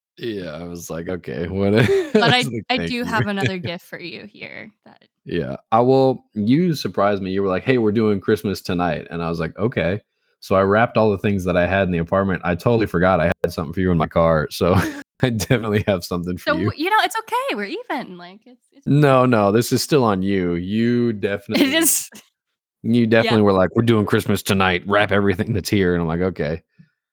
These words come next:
Speaker 2: I want to open everything.
Speaker 1: Yeah, you can't. When are we gonna do that, on the thirtieth?
Speaker 2: Yeah. Could you hear that?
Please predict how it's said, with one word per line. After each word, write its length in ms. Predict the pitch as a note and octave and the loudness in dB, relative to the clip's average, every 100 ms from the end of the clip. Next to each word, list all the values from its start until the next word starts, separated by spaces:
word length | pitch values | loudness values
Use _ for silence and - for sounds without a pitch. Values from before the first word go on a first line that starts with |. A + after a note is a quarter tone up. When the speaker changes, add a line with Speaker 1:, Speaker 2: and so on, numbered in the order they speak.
| _ - | _ -6
Speaker 2:
I 60 | D#4+ | -4
want 500 | C#4+ D#4 E4 F4+ - | -2 -2 0 0 -4
to 140 | - F#4 _ _ _ _ - | -10 -10 _ _ _ _ -6
open 240 | D4 F#4 - - | -6 -6 -12 -8
everything. 760 | A3+ F#4 G4 D#4 D4 C4 - _ _ _ _ _ _ _ _ - | -8 -8 -14 -10 -10 -12 -18 _ _ _ _ _ _ _ _ -8
Speaker 1:
Yeah, 320 | F#2 E2+ F2+ | -4 -2 0
you 180 | F#2+ A#2 | 0 0
can't. 360 | D#2+ D#2+ D#2 - _ _ - F2+ | 2 2 2 -4 _ _ -10 -2
When 180 | G#2 | 2
are 40 | C#3 | 2
we 100 | C3+ | 2
gonna 160 | A2 | 2
do 100 | F#2 | 0
that, 160 | G2+ E2 | 0 0
on 80 | E2 | 0
the 80 | E2 | -4
thirtieth? 400 | F2 F#2+ A2+ - _ _ _ _ _ _ _ | -4 -4 -6 -8 _ _ _ _ _ _ _
Speaker 2:
Yeah. 180 | B3 C#4 D#4 _ _ _ _ _ _ _ _ | -12 -12 -12 _ _ _ _ _ _ _ _
Could 120 | C4+ | -4
you 100 | D#4 | -2
hear 140 | F#4 F4 | -4 -6
that? 180 | G4 | -8